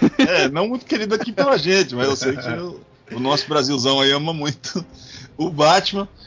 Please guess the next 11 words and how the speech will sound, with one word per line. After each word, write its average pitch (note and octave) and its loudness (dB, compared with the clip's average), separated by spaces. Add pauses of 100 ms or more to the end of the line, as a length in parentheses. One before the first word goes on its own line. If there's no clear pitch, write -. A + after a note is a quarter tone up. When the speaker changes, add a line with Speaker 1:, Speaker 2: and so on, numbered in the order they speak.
(200)
Speaker 2:
Bom, F3 4 (320)
<clears throat> - -8
é D#3+ 4
isso G3+ 4
aí. D3 2 (720)
E E3 -4
tá C4+ 4
aí, C#4+ 4
ó, G#3 6
tá C3 -2
ba-, A#2+ -2